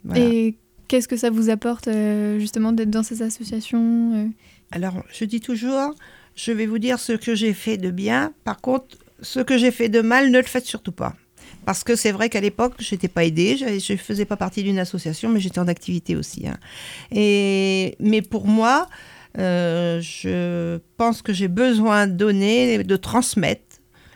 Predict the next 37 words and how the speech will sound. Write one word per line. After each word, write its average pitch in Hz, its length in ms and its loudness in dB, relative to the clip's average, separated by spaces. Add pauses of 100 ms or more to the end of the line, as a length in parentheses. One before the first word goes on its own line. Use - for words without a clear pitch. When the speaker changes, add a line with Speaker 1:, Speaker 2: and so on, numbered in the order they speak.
(320)
Speaker 1:
Il 196 180 -2
arrive 196 240 -2
à 190 60 4
un 190 140 6
âge 240 240 2
où 247 60 0
on 175 400 -2
doit 190 220 -2
transmettre 214 800 -2
ce - 100 -12
que - 140 -4
l'on 196 180 2
sait, 220 480 0
euh, 170 400 0
faire. 226 560 0 (580)
Et 196 120 0
puis, 202 360 -2
j'ai 214 140 0
besoin 175 440 0
de, 175 760 0 (680)
de 185 160 -8
ce - 140 -12
contact 190 480 -6
humain 208 400 0
et 196 220 0
de 170 120 -4
pouvoir, 202 520 -2
euh, 170 360 0
de 180 140 0
temps 185 260 -4
en 180 120 -2
temps, 220 160 -4
redonner 202 340 0
un 208 80 0
petit - 200 -10
coup 214 120 -4
de - 80 -6